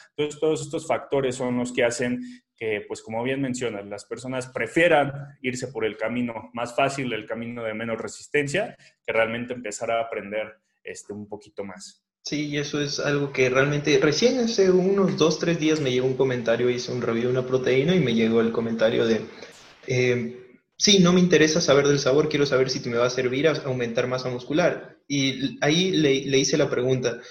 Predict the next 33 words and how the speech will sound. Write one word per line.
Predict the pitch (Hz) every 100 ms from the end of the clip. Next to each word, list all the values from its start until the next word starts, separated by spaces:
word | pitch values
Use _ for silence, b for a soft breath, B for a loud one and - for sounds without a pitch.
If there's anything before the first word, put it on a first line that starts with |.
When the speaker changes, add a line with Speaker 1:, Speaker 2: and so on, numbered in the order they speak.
| B B _ _ _ _ _
Speaker 2:
"Cuando | 175 165 156
tú | 202
vas | 226
a | 214
comprar | 156 156 151
una | 156 165 160
pechuga | 131 - 151 151
de | 127
pollo, | 127 131 123 117
le | 117
preguntas | - 120 139 170 185 151
a | 123
la | 120 -
persona | - 156 147
que | 147 135
te | 120
vende, | 135 139 123 113 - _
'¿Esta | - 156 185
pechuga | 185 - 160
de | 139
pollo | - 147 135 127 -
te | 127 127
va | 147
a |
hacer | 151 175
aumentar | 139 127 139
masa | 139 147
muscular | 156 147 151 196 -
o | 131
esta | 139 156 147
pechuga | 131 151 135
de |
pollo | - 147